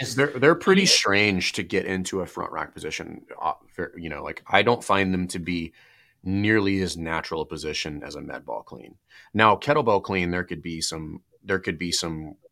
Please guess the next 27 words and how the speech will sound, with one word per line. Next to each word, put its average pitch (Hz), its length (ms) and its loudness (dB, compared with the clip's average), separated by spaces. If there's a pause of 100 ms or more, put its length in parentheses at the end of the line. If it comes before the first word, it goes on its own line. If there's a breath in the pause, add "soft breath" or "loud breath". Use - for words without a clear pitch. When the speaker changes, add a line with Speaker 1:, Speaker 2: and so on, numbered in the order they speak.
(840)
Speaker 2:
argument 85 400 -2
for 85 100 -8
that, 85 320 -4
I 82 100 -6
would 78 220 -8
think. 87 320 -10 (640)
Um, 78 540 -8 (280)
but 95 100 -8
the 113 60 -2
dumbbell 123 400 6
is 120 140 2
a, 120 120 4
is 104 200 2
a 107 80 4
weird 85 300 -2
one. 87 160 -8
It's - 100 -6
not 110 140 0
to 101 60 -4
say 107 160 0
that 92 100 -2
you 87 120 -6
can't 85 300 -4
do 87 160 -2
it, 80 140 -4
but, 85 120 -4
like, 82 260 -6